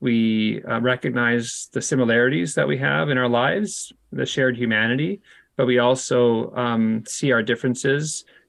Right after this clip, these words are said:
and understand them and respect them, you know, and, and I, I, so I, I don't know if that answers your question or not, but that's kinda how I see,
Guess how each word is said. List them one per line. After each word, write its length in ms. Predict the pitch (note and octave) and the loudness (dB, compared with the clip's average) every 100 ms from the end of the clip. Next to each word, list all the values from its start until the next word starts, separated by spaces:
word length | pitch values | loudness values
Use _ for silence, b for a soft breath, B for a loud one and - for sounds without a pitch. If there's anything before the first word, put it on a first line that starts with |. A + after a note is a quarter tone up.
| - | -6
and 160 | C3 A#2+ | -2 0
understand 560 | A#2+ A#2 B2+ A#2 B2 | 0 0 -2 0 2
them 160 | C3+ B2+ | 2 2
and 80 | A#2+ | 0
respect 400 | A#2 C#3 D3+ - | -2 -6 -6 -8
them, 300 | B2+ C3+ _ - | -10 -10 _ -6
you 120 | A#2+ | -4
know, 240 | A2 A2+ | -2 0
and, 260 | A#2 A#2+ A2+ | 2 2 2
and 640 | - A#2+ A#2 A2+ A2 C#3 - _ - | 0 0 2 4 2 -4 -18 _ -12
I, 180 | D#3 E3+ | -6 -4
I, 20 | |
so 160 | - E3 | 0 2
I, 40 | C#3 | 2
I 80 | D3 | 2
don't 160 | C#3+ F3+ | 2 2
know 80 | E3+ | 2
if 60 | |
that 160 | C#3+ C3 | 2 2
answers 280 | C3 B2+ A#2+ | 2 0 -2
your 100 | A#2 | -2
question 400 | C3+ D3 - B2 | -2 -4 -2 -2
or 40 | |
not, 160 | A2 G#2+ | -2 -2
but 100 | B2 | 0
that's 300 | B2+ D3 - | 0 0 -4
kinda 260 | E3+ D3 | 0 0
how 220 | B2 B2+ | 0 0
I 180 | A#2+ A2+ | 2 0
see, 460 | B2 - B2 A2+ | 0 -4 -4 -4